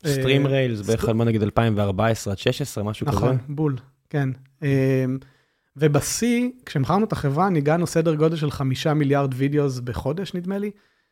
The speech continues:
Speaker 1: סקייל מטורף, אה, אבל, <clears throat> אה, מה שקרה זה שה-, ה-adoption של המוצר היה בעיקר בעולמות של וידאו,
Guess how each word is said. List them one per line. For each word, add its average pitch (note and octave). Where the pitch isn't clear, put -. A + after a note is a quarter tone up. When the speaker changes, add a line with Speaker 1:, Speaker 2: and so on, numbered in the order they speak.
Speaker 1:
סקייל F#3
מטורף, F3
אה, C3+
אבל, C#3+
<clears throat> G3
אה, C#3
מה E3
שקרה G3
זה D#3+
שה-, C#3+
ה-adoption D3
של D3
המוצר C3+
היה D3+
בעיקר D#3
בעולמות C#3+
של C#3+
וידאו, C3+